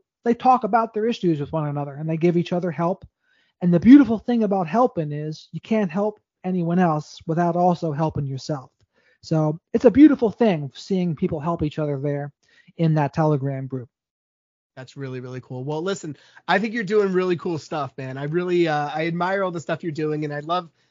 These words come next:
Speaker 2: the fact that you came from, like, this addictive, you know, kind of past to kind of turning your pain into power. And I think that's really admirable of you. So, um, yeah, I think that's really cool of you. So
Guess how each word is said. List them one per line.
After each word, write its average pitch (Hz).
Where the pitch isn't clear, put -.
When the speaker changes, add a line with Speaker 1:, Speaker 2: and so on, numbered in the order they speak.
Speaker 2:
the 156
fact 160
that 156
you 151
came 160
from, 156
like, 143
this 143
addictive, 165
you 156
know, 143
kind 156
of 139
past 165
to 160
kind 160
of 143
turning 160
your 143
pain 180
into 160
power. 170
And 156
I 156
think 156
that's 160
really 156
admirable 147
of 135
you. 127
So, 135
um, 135
yeah, 160
I 147
think 147
that's 160
really 156
cool 151
of 139
you. 127
So 135